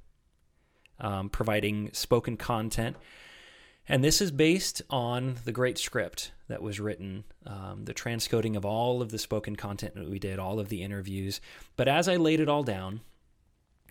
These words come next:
sometimes you don't know until you actually get the visuals out that, at least in my opinion, sometimes they end up repeating themselves a little bit. So I've marked in red, I've marked in red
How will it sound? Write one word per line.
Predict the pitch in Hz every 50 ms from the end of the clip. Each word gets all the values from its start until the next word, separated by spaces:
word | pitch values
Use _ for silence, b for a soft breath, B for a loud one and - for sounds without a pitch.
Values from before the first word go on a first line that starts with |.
| - -
sometimes | - - - 143 143 143 139 - 143 131 123 127 127 123 113 120
you | 123 123
don't | 123 123 - -
know | 117 117 120 123 120 120 120 120 117 113
until | 107 104 - - 113
you | 110 110 107
actually | 110 107 - - 104 101
get | 113 - -
the | 110 104
visuals | 101 110 107 101 107 104 104 101 95
out | 110 107 107 104 110 - - -
that, | 117 110 107 - b b b b b b b b b b _ _ _ _
at | - 117 -
least | 151 156 - -
in | 127
my | 131 135 135 131
opinion, | 120 110 - - 110 98 98 98 107 117 - _
sometimes | _ - 131 131 - - 123 123 123 117 107 107
they | 107 101 107
end | 104 104 107
up | 104 - - -
repeating | 98 - - 120 110 104 104 101
themselves | 98 98 - - 113 101 110 107 107
a | 110
little | 117 131 139 131
bit. | 113 170 208 - - - - - - - _ _ _ _ _ -
So | - 170 -
I've | - 214 302 320 220
marked | 185 160 156 147 143 - - -
in | - 143 139 131 131
red, | 123 113 123 127 - 104 90 87 90 110 143 185 - - - _ _ _ _ _ _ _ _ _ _ _ _ _ _ _ _ _ _ - _ _ B B B B B B -
I've | - 226
marked | 214 180 165 139 - 147
in | 147 135
red | 127 123 139 139 143 143 135 131 131 B